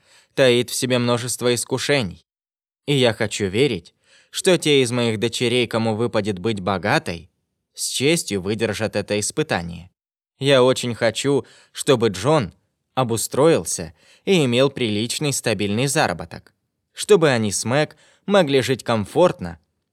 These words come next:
и им не пришлось влезать в долги. Для счастья ведь не нужно ни огромного состояния,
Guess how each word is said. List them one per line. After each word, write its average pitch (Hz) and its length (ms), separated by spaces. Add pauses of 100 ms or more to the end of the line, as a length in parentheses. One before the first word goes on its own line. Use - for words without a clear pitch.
(100)
и 156 220
им 147 120
не 143 100
пришлось 165 520
влезать 95 400
в 104 60
долги. 107 420 (580)
Для 131 280
счастья 123 500
ведь 113 240 (300)
не 139 200
нужно 123 380
ни 101 120
огромного 107 520
состояния, 104 840